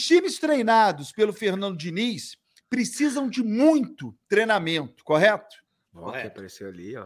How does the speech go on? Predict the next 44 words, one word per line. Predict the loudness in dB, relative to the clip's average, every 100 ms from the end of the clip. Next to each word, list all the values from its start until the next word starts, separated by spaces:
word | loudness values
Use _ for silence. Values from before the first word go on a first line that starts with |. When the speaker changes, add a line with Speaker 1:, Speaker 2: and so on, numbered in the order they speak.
| -2
Speaker 1:
Tá | 0
aí | 0 -2
uma | -4 -4
coisa | -2 -2 -4
que | -10
não | -10 -6
tem | -6
na | -6
seleção | -8 -10 -10 -10 -10
brasileira. | -10 -12 -16 -20 _
Speaker 2:
Exatamente, | -8 -6 -4 -4 0 0 -2 -8 -20 _ -14
não | -10
tem. | -4 -2
Speaker 1:
Então, | 0 0 0
a | 2
leitura | 4 4 4 4
rápida | 6 4 2
que | -6 -6
ele | -4
fez. | 0 2 0 -6 -18 -20 2
Cara, | 8 8 8
pro | -2
Fernando | 2 2 2 -2
Diniz | -4 -4 -2
dar | -2
certo, | 0 0 0 -2 -16
pros | -12 -10
times | -8 -4 -4 -4 -2
derem | -2 -2 -4
certo, | -6 -6 -6
Fernando | -10 -8
Diniz, | -8 -6 -8 -12
Speaker 2:
Bem. | -12 2 4
Speaker 1:
ele | 4
precisa | 2 2
treinar | 2 2 6 8 6 4
muito, | 4 4 2 -8 -12 -14 _
precisa | -4 -2 0 4 4
de | 2
muito | -2 -2 -2 -4 -6
entrosamento, | -4 2 2 4 2 0 -4 -6
de | -6
muito | -6 -8 -4
jogo. | 4 6 6 0